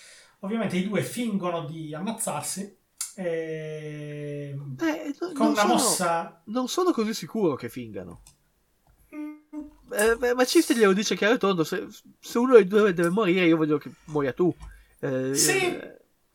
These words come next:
Speaker 1: Sì, però Morgan non è convinto. E comunque in
Speaker 2: vabbè,
Speaker 1: ogni caso
Speaker 2: Morgan Morgan è civilizzato.
Speaker 1: Eh, Morgan riesce a sopraffare Maciste,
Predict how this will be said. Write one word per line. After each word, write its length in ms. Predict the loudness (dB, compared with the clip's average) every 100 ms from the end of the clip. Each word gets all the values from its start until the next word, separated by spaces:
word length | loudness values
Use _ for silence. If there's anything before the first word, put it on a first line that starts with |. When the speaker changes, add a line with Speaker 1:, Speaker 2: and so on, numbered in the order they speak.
| _ _ _
Speaker 1:
Sì, 380 | -6 -4 -2 2
però 180 | 4
Morgan 360 | 6 6 6 4
non 120 | 4
è 80 | 2
convinto. 520 | 0 -2 -4 -6 -4
E 100 | -4
comunque 440 | -2 -2 -2 -2 0
in 60 |
Speaker 2:
vabbè, 120 | 0 -2
Speaker 1:
ogni 100 | -2
caso 160 | -2
Speaker 2:
Morgan 500 | 0 -2 -4 -6 -12 -18 _ _ _
Morgan 320 | -4 -4 -4 -6
è 60 |
civilizzato. 720 | -6 -2 0 2 2 2 2 0
Speaker 1:
Eh, 320 | -2 -6 -14
Morgan 380 | -6 0 2 2
riesce 320 | 2 0 0
a 40 | -2
sopraffare 460 | -2 -4 -2 -2 -2
Maciste, 640 | -6 -10 -12 -10 -14